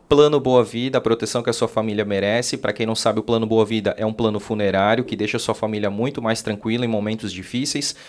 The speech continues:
mas que você pode usar em vida. São mais de mil estabelecimentos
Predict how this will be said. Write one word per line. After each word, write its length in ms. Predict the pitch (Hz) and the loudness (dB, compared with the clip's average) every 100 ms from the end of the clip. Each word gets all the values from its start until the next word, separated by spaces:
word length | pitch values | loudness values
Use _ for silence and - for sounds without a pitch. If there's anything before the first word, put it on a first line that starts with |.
| - - | -14 -4
mas 160 | 113 | -4
que 80 | - | 0
você 240 | 123 123 | 0 0
pode 320 | 135 123 123 131 | 2 2 2 0
usar 420 | 104 120 127 - - _ - | 2 2 2 0 -14 _ -6
em 200 | 151 160 | -4 -4
vida. 380 | 131 139 104 | -4 -4 -2
São 260 | 101 - 120 | 0 0 0
mais 360 | 113 117 147 143 | 0 0 0 -2
de 120 | 135 | -6
mil 240 | 127 147 | -2 -2
estabelecimentos 1160 | 180 - 139 135 131 - 120 110 120 143 151 151 | 0 0 0 0 0 -2 -4 -2 -2 -2 -4 -6